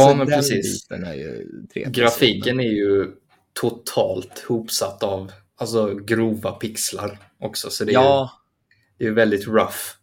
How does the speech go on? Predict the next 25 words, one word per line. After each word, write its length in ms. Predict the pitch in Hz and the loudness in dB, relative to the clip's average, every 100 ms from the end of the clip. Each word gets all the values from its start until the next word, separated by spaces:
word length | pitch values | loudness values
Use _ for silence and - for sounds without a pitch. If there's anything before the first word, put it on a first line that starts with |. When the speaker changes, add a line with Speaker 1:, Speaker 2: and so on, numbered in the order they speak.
| _ | _
Speaker 2:
liksom. 440 | - - 90 76 73 _ _ - - - | -12 -10 -10 -12 -14 _ _ -20 -20 -4
Speaker 1:
Se-, 240 | - - | -2 0
ser 160 | - 160 | 0 2
lite 280 | 175 - | 0 0
ut 340 | 127 156 202 - | 2 2 2 -2
som, 400 | - 135 123 117 | -4 -2 -2 -2
eh, 60 | |
ja, 300 | 113 104 87 | 0 0 0
men 140 | 127 120 | 0 -2
de 120 | 120 | -2
här 380 | 113 98 95 104 - _ - | -2 -2 -4 -8 -14 _ -8
ritprogrammen 1120 | 113 135 113 107 - 120 113 139 139 120 107 | -4 -2 -2 -4 -10 -6 -2 0 0 -2 -2
jag 100 | 107 | -2
hade 340 | 104 98 98 | -2 -4 -6
till 200 | 98 107 | -8 -6
Amiga 380 | 101 107 101 104 | -4 -2 -2 -4
femhundra 760 | - 110 107 131 135 113 107 101 | -2 -2 0 0 0 -2 -4 -4
när 80 | 101 | -4
man 140 | 101 | -6
såg 220 | - 92 | -6 -8
vad 100 | 95 | -8
folk 260 | - 95 - | -8 -10 -8
hade 120 | 98 | -4
Speaker 2:
Ja. 280 | 104 95 - | -2 -2 -6
Speaker 1:
gjort. 140 | - | -12